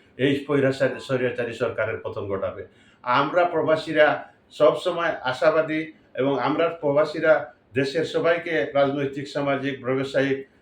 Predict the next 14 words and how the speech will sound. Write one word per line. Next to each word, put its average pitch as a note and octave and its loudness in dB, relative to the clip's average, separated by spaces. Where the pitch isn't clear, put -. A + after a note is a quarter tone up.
সকল A3 2
শ্রেণী E3 0
পেশার C3+ 0
মানুষকে A#2+ -4
বলি, B2+ -2
আপনারা C#3+ 2
ঐক্যবদ্ধভাবে, E3 2
সুশৃঙ্খলভাবে D#3+ 4
আগামীতে D#3+ 2
নির্বাচন D#3 -2
আসবে, C#3 -2
আপনারা C#3 -2
আপনাদের C3+ -4
ভোটের D3+ -4